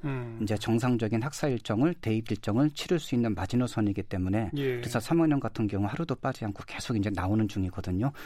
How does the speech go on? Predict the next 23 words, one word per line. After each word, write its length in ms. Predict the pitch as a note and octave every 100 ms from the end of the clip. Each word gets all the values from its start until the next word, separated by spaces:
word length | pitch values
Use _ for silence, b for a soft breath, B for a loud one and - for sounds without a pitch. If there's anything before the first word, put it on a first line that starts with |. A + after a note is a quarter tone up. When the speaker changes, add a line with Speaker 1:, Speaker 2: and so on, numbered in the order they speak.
| B -
Speaker 2:
요 100 | A#2+
상태로 640 | - E3 E3 C#3 C3 B2 G#2
계속 420 | - A2+ - B2+ G#2
이 120 | A#2
학기까지 420 | B2 - A#2 A2
간다면은 640 | - F#2 G#2 G2+ G2+ E3+ B B B -
이제 220 | G2+ F2+ - -
대입 240 | A2 A2+
전형 320 | - G#2+ A2+
일정은 400 | F#2+ - F2+ G2
치를 220 | - -
수 120 | - A2
있을 120 | -
것 120 | -
같습니다. 500 | F2 - - E2 -
Speaker 1:
겨우 320 | D#2+ E3+ G#3 G#3+
맞출 340 | D#3 - F3+
수는 220 | - F#3+
있다, 340 | C#3 A#2+ C#3+ G#2
Speaker 2:
예. 180 | G2 G2
Speaker 1:
이런 200 | E3 D#3
거군요. 480 | D3 B2 B2 A#2+ A2
Speaker 2:
예, 240 | A2+ G#2+